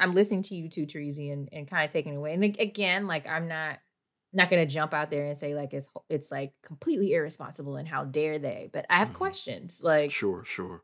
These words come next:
Speaker 1: I guess is where I am. Um, but as far as a film experience about something so macabre, like, I,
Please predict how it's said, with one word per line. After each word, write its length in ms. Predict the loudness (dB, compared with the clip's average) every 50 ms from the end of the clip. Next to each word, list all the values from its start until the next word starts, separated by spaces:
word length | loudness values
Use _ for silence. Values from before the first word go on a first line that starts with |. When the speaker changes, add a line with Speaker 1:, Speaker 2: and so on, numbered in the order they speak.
| _ 4
Speaker 1:
I 140 | 6 6 8
guess 240 | 6 4 4 2 0
is 140 | -4 -4 -2
where 180 | 0 0 2
I 120 | 0 0 -2
am. 540 | -4 -4 -6 -4 -6 -6 -6 -8 -8 -10 _ _ -6 -2
Um, 560 | 0 0 0 0 -2 -4 -4 -6 -8 -10 -12 _ _ _ _ _ _ 6
but 120 | 8 8
as 180 | 8 8 6 4 0 0
far 160 | 4 4 6 6
as 220 | 4 4 2 2
a 120 | 0 -2 -2 _ -4
film 360 | 0 2 2 2 2 2 0
experience 840 | -2 -4 -8 -8 -8 -6 -6 -4 -4 -6 -6 -8 -10 -8 -8 -10 -10 _ _ _ _ _ _ _ _ _ _ _ _ _ _ _ _ _ 2
about 280 | 4 6 6 6 6 2
something 400 | 0 -2 -2 -2 -4 -4 -6 -4
so 720 | -2 0 2 4 6 6 6 4 2 0 -2 -4 -6 -8 _ _ _ _ _ _ -6
macabre, 640 | -6 -6 -6 -6 -4 0 4 6 6 6 4 2 -2
like, 180 | -4 -4 -4 -2
I, 600 | -2 0 0 0 -2 -2 -2 -2 -4 -4 -6